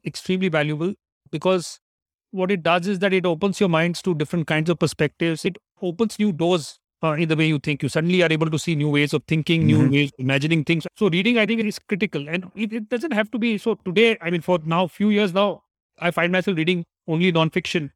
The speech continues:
Speaker 2: Mm.
Speaker 1: Uh, but that was not the case. I've read all kinds of trash. James Hadley Chases of the world when you grow up and all of
Speaker 2: Mm. <laughs>
Speaker 1: that. All of it is important. I think pulp is very important. Watching films and of all kinds. So it's a question of,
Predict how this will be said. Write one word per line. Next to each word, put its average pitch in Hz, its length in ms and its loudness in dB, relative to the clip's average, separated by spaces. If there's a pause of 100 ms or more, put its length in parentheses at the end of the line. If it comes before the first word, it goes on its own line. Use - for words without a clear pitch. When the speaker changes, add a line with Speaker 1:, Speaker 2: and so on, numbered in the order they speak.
(320)
Speaker 2:
Mm. 127 340 2
Speaker 1:
Uh, 147 280 -2
but 180 200 0
that 185 100 2
was 220 100 2
not 214 160 4
the 185 80 -2
case. 185 240 -2
I've 165 140 -2
read 185 100 0
all 190 140 2
kinds 175 200 -2
of 160 100 -4
trash. 131 240 0
James 151 260 2
Hadley 147 260 0
Chases 147 300 0
of 151 140 0
the 151 80 0
world 143 260 0
when 147 80 -2
you 147 120 0
grow 143 160 2
up 131 100 4
and 185 100 2
all 214 120 4
of 147 80 0
Speaker 2:
Mm. 101 60 -6
<laughs> - 20 -16
Speaker 1:
that. 147 120 -10
All 208 160 4
of 233 80 2
it 240 80 2
is 220 100 2
important. 147 380 0
I 135 80 -4
think 170 180 -2
pulp 208 280 0
is 170 100 -2
very 208 220 2
important. 143 500 -4
Watching 151 320 0
films 202 480 0
and 160 260 -6
of 160 160 -8
all 202 160 0
kinds. 180 500 -2 (320)
So - 120 0
it's 240 180 2
a 285 60 2
question 269 300 0
of, 262 140 -2